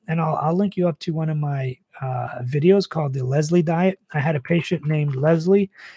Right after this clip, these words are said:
uh, and this is exactly what he asked me. "What is the best diet for me?" So I was like, "Leslie, the best diet for you is the Leslie Diet." It's called the Leslie Diet. So Kenya, the best diet for you is the Kenya Diet.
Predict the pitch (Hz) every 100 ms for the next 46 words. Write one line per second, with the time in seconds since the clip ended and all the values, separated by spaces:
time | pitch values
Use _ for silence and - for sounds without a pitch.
0 | - _ _ - 151 139 135 143 165 -
1 | 156 135 127 143 151 180 165 151 151 147
2 | 147 - 120 135 165 143 127 151 147 135
3 | 127 151 185 - 147 131 131 - - -
4 | - 190 196 196 196 247 214 170 120 _
5 | 170 160 208 - 202 185 - 208 240 196
6 | 180 170 170 190 220 240 214 226 190 175
7 | 131 - _ - 170 - 208 185 190 196
8 | 190 170 151 - 170 139 226 214 156 175
9 | - - _ _ 185 175 220 - 208 185
10 | - 180 247 190 185 165 170 165 180 196
11 | 233 240 190 165 127